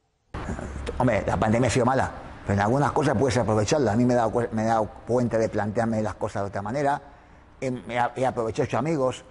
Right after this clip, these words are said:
Mira, el contacto con, que hemos tenido tú y yo, a causa de la pandemia, por medio de internet, es, es algo, es algo bueno, ¿vale?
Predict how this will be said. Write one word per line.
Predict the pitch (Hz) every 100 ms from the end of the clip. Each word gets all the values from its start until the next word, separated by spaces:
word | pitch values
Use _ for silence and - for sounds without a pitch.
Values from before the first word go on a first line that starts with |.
| -
Mira, | 127 127
el |
contacto | 113 113 127 117 131
con, | 120 120 123 120 117 107
que | 123
hemos | 113
tenido | 135 127
tú | 113
y | 127
yo, | 151 185 226 - - - - -
a | - 110
causa | 123 123 123
de | 120
la | 117
pandemia, | 107 113 135 165 175
por | 131 107
medio | 113 113
de | 110
internet, | 113 113 117 165 190 - - _ _ _ _
es, | - - - - - 104
es |
algo, | 123 123 104
es | -
algo | 123 117
bueno, | 113 180 147
¿vale? | 110 147